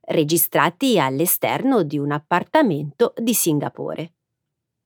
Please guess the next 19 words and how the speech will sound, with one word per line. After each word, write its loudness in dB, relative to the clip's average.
Altri 0
diciotto 0
microfoni 2
sono 2
stati -4
piazzati 2
all'interno 2
della 0
stanza -6
per 0
rilevare 2
l'intensità 0
del -2
rumore 0
proveniente 0
dalla 0
finestra. -4
I 2
risultati 0